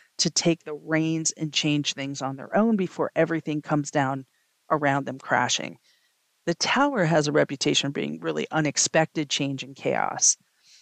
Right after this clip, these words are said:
like the car breaking down, or you losing your job, or you find your, out your partner's cheating. But when you really, really look at them,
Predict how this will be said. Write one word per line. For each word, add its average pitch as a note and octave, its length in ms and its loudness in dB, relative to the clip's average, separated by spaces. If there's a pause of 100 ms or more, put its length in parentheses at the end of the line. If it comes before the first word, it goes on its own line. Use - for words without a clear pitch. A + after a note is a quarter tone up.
like A3+ 140 -2
the C#4 80 -4
car C#4+ 260 4
breaking F3 380 0
down, D3 420 2
or F#3 160 -2
you G3 100 -6
losing A#3 360 -2
your A#3+ 120 -6
job, G3+ 480 2
or E3 140 -8
you F3 120 -6
find A3 300 2
your, A3+ 180 2
out A3+ 200 -2
your A3 100 -6
partner's G3 480 -4
cheating. - 480 -10 (300)
But A3 100 6
when B3 120 2
you A#3+ 100 0
really, C4+ 500 0
really A3 460 -2
look G#3+ 260 6
at F#3 220 2
them, D2 320 -4